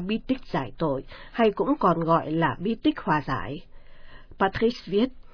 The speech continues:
"Giáo hội Công giáo là giáo hội hòa giải, vì giáo hội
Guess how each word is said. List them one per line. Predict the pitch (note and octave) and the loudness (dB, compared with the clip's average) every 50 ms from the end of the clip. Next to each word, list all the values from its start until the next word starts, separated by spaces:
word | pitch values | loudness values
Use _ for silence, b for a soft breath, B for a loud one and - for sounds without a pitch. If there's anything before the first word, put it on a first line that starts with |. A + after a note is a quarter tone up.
| b b b b b b b b b b b b b b b | b b b b b b b b b b b b b b b
"Giáo | F3 G3+ C#4 D#4+ | 4 6 8 8
hội | C#4 G#3 C3 - | 8 6 6 6
Công | - B3 B3+ B3+ A#3+ | 6 6 8 8 6
giáo | G#3 G3 F#3+ F#3+ G#3 C#4+ | 6 6 8 8 8 8
là | D4 G#3 D3+ - - | 6 4 2 2 2
giáo | E3+ A3+ D4 | 4 4 4
hội | D4 G#3+ A3 - F3 | 4 2 2 0 0
hòa | E3+ F3 G#3 F3 F3 F3 - | 0 2 2 2 2 2 0
giải, | E3 C#3+ A2+ G#2+ B2+ E3 F#3 - | -2 -2 -2 -2 -4 -6 -2 2
vì | G3+ F3 | 2 2
giáo | - F3 G3 B3+ C#4+ | 4 6 8 8 8
hội | B3 D#3 B2+ | 6 4 2